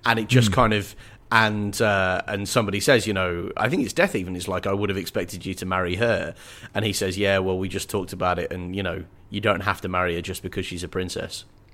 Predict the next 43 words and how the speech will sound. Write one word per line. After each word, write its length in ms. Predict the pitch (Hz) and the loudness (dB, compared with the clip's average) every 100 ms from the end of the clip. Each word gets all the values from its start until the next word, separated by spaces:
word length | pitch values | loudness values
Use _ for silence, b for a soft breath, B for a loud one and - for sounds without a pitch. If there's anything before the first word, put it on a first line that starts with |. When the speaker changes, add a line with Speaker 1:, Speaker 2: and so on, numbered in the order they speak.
| - - - - B B B - | -20 -20 -20 -20 B B B 0
Speaker 2:
Mm. 160 | 110 113 | 6 6
Speaker 1:
And, 280 | 110 107 123 | 4 4 4
um, 160 | 110 143 | 4 6
and 120 | 151 | 8
I 60 | |
really 260 | 190 214 202 | 10 8 6
liked 340 | 165 165 160 | 4 4 2
that, 140 | - - | -2 -2
actually, 320 | 95 - 98 | -6 -8 -6
'cause 180 | 107 120 | -2 2
I, 160 | 147 - | 2 4
I 120 | 135 | 2
feel 300 | 123 - 151 | 2 4 4
like 200 | 143 113 | 4 2
that's 240 | 110 95 113 | 2 -2 0
another 240 | 104 104 | 0 2
way 240 | 101 98 95 | 2 2 0
that 140 | - | -4
Terry 200 | - 98 | -2 -2
Pratchett's 380 | 95 98 - - | 0 -2 -2 -10
being 320 | - 92 90 | -6 -4 -4
true 380 | - 104 101 92 | -6 -2 0 -2
to 160 | - 104 | -6 -10
the 80 | |
kind 240 | - 95 90 | -6 -6 -6
of 120 | 85 | -8
teenage 520 | - 98 90 90 - | -6 -4 -4 -6 -8
experience 880 | - - - 98 95 - - - - B B B - | -8 -8 -2 -2 -2 -6 -10 -12 -12 B B B -4
of, 160 | 107 | 0
like, 240 | 110 104 - | 2 0 0
I 60 | 117 | 0
mean, 120 | 113 | 2
I 60 | 110 | 4
don't 120 | 123 | 4
know 60 | |
if 80 | 104 | 4
you 80 | 117 | 4
had 100 | 107 | 2
this 140 | 92 95 | 0 -6
experience, 440 | - 98 87 - - | -4 -4 -2 -6 -2
but, 200 | 107 - B B B - | -2 -2 B B B 2
um, 460 | 104 98 95 90 - - - | 4 4 0 -6 -10 -20 -8
like, 480 | 117 107 98 - - | 2 2 2 -4 -20